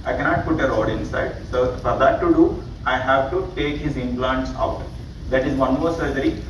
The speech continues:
At his age, definitely more challenging. I need to take his implant out, wait for the wound to heal. Once that is healed, then I have to progress for the next surgery. So since I have robo, so I have the advantage of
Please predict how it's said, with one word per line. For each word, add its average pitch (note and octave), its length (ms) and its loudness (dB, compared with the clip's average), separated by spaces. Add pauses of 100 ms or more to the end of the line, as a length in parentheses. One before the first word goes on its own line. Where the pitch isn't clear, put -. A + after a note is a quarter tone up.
At - 160 0
his D#3 200 4
age, D3+ 280 -4 (120)
definitely B2+ 480 -2 (120)
more B2+ 240 0
challenging. - 460 -2 (160)
I - 140 -2
need C3 100 0
to D#3 100 -2
take C#3 200 -2
his C3+ 100 -4
implant C#3 400 2
out, C#3 220 0 (400)
wait C#3 400 2
for C3+ 240 2
the C3 120 0
wound C3 300 -2
to - 100 -2
heal. C3+ 280 0 (320)
Once C#3 240 2
that C#3+ 160 -2
is C3+ 120 -4 (160)
healed, - 280 -2 (180)
then C#3 140 0
I C3+ 80 8
have C3+ 120 2
to - 220 -6
progress B2+ 400 -2
for B2+ 100 -2
the G#2+ 80 -4
next C3 240 -4
surgery. D#3+ 360 -8 (400)
So D#3+ 100 -2
since - 300 -2
I C3 240 -2
have B2 520 2
robo, B2+ 540 2 (400)
so C#3 240 -4
I C#3 140 2
have D3 240 4
the D3+ 100 4
advantage C#3 560 -2
of - 240 -2